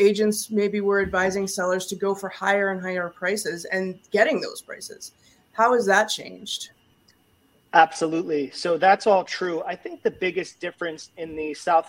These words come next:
Speaker 2: Florida market is inventory. We're coming off one of the lowest ever seen inventory markets. Uh, and quite frankly, adding inventory to the market is our biggest change. Uh, there's a lot of new product coming to market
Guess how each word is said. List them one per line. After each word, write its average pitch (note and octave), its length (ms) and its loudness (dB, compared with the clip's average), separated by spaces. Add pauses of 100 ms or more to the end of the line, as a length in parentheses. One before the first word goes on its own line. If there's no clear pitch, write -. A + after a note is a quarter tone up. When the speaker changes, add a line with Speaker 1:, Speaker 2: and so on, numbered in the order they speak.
Speaker 2:
Florida D#3 240 4
market E3 400 -2
is D3 180 -2 (120)
inventory. D3 760 -4 (380)
We're E3+ 120 2
coming G3 300 4
off F3 240 4
one E3+ 140 -8
of D#3+ 40 -14
the D#3+ 120 -2
lowest E3+ 500 -2
ever F#3 240 0
seen D#3+ 380 -8
inventory D#3+ 760 4
markets. C#3+ 720 0
Uh, C#3 240 0 (100)
and D3+ 200 -6
quite D#3+ 240 0
frankly, F3+ 580 2
adding G3+ 320 4
inventory D#3 480 -2
to D3+ 140 -12
the D3 60 -6
market D3 340 -2
is C#3+ 120 0
our C#3 120 -4 (100)
biggest C#3+ 380 -4
change. C3 420 -8 (100)
Uh, C#3 120 -2
there's D3 180 6
a D3+ 60 2
lot D#3 260 10
of D#3+ 100 0
new F#3 140 0
product F3 420 4
coming D#3 260 -8
to - 100 -16
market D3+ 480 -2